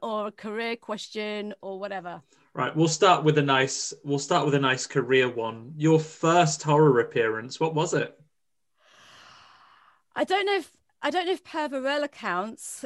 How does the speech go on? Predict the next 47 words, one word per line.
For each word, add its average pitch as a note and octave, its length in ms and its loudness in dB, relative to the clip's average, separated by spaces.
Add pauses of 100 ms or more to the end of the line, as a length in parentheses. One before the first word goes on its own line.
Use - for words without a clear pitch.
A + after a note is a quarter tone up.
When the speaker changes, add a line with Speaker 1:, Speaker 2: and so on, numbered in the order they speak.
Speaker 1:
Um, A#3+ 380 2 (180)
that C#4 140 2
was C4+ 140 -2
my, C4+ 240 -2
that C#4 120 0
was C4 120 -4
certainly A#3+ 520 -4
my A3+ 200 -6
first A3 360 -10
foray G#3+ 640 -4
into G3 340 -12
film, F#3 500 -6
and F#3+ 260 -8
what G3+ 400 -2
a, F#3 180 -4 (800)
oh, F#3 280 -2
what A3 160 -6
an G#3 60 -8
experience G3 420 -8
that G#3 180 -6
was. E3 300 -8
'Cause G3+ 140 -10
it D#3+ 60 -10
was, F#3 280 -12
it F#3+ 40 -16
was F#3 140 -14
batshit - 460 -6
crazy. F3+ 420 -8
I F3+ 80 -6
was F#3 100 -8
still G#3+ 200 -8
at F3 80 -12
Goldsmiths. F#3 760 -10 (500)
I A#3 120 0
suppose D#4+ 320 -8
there B3+ 100 -4
was G#3 160 -10
sort C#4 180 -6
of G3 80 -10
horror G#3 320 -4
elements, F#3+ 380 -6
but G3+ 100 -10
it F3+ 80 -8
was G3 160 -10
more G#3+ 140 -4
of F#3 100 -4
a, F3+ 200 -2